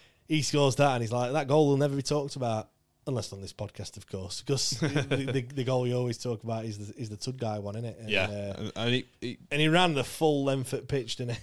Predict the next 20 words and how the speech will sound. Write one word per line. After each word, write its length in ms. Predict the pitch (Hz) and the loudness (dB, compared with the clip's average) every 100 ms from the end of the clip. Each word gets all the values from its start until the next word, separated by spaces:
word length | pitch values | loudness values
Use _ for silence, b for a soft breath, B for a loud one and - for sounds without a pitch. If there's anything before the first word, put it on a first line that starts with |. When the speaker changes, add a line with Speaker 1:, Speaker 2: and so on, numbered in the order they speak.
| - | -12
Speaker 1:
<laughs> 200 | - - | -20 0
Speaker 2:
Yeah, 100 | 101 | 2
Speaker 1:
When 100 | 143 | 2
Speaker 2:
to 60 | 143 | -2
Speaker 1:
he 40 | |
Speaker 2:
come 120 | - 107 | -2 -2
and 80 | |
Speaker 1:
sc- 60 | 104 | 0
Speaker 2:
celebrate 520 | 110 104 98 95 92 | 2 0 0 -2 -2
with 220 | 92 92 | -4 -6
us. 240 | 92 - - b b b | -6 -8 -10 b b b
Just 220 | 214 247 | 2 4
a 40 | |
shame 260 | - 202 143 | 6 6 6
that 160 | 131 | 2
one 240 | 127 117 117 | 2 0 2
weren't 360 | 113 110 104 | 2 2 -2
televised, 600 | - 113 139 127 104 101 92 | -4 0 2 2 0 -2 -6
actually, 380 | - - 95 | -8 -8 -8
because 560 | 87 95 - 110 101 - | -10 -10 -2 -2 0 -4